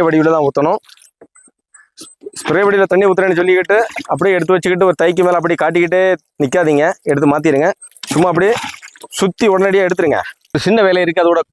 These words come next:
முக்கியமான வேலை, அதோட பாருங்க. இந்த பாருங்க, மீதி வந்த தைகளை நம்ம இந்த மாதிரி கூட்டமா எங்கேயும் நட்டு வைக்க கூடாது, ஞாபகம் இருக்கட்டும். இது ஒண்ணு ஒண்ணு டச் பண்ணி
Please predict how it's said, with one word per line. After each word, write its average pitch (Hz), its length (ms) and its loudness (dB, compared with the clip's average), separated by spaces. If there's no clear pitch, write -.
முக்கியமான 175 420 0
வேலை, 170 160 2
அதோட 151 200 0
பாருங்க. 143 220 0
இந்த 147 180 -2
பாருங்க, 160 180 2
மீதி 214 280 2
வந்த 180 140 2
தைகளை 175 340 2
நம்ம 160 160 0
இந்த 165 220 0
மாதிரி 165 200 0
கூட்டமா 170 400 0
எங்கேயும் 156 200 2
நட்டு 143 160 -2
வைக்க 135 200 0
கூடாது, 123 280 2
ஞாபகம் 139 240 2
இருக்கட்டும். 123 360 0
இது 143 140 2
ஒண்ணு 185 200 2
ஒண்ணு 165 180 0
டச் 160 200 -2
பண்ணி 180 120 2